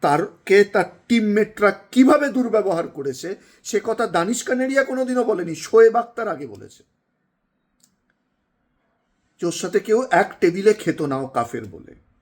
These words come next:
শোয়েব আক্তার বলছে, "আমি টিমে একদিন থ্রেট দিই যে আমি ছুঁড়ে ফেলে দেবো।" ইংল্যান্ড যে সিরিজটা দানিশ কানেরিয়া জিতেছে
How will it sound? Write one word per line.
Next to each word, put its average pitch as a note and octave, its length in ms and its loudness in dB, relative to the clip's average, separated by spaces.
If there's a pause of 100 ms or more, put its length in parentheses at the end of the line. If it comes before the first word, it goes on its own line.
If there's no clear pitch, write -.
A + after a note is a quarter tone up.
(1200)
শোয়েব C3+ 260 -8
আক্তার D3+ 220 -10
বলছে, D#3+ 260 -4
"আমি E3+ 320 -4 (380)
টিমে E3 180 -6
একদিন D#3 480 -4
থ্রেট E3+ 220 -6
দিই A3 360 -4 (420)
যে D#3 140 0
আমি G3 200 -2
ছুঁড়ে G3 360 4
ফেলে D3+ 220 -4
দেবো।" B2 320 -6 (460)
ইংল্যান্ড F3 500 -2 (600)
যে D#3 120 -8
সিরিজটা A3+ 800 -2
দানিশ G3 340 -2
কানেরিয়া G#3+ 420 0
জিতেছে F#3+ 480 -6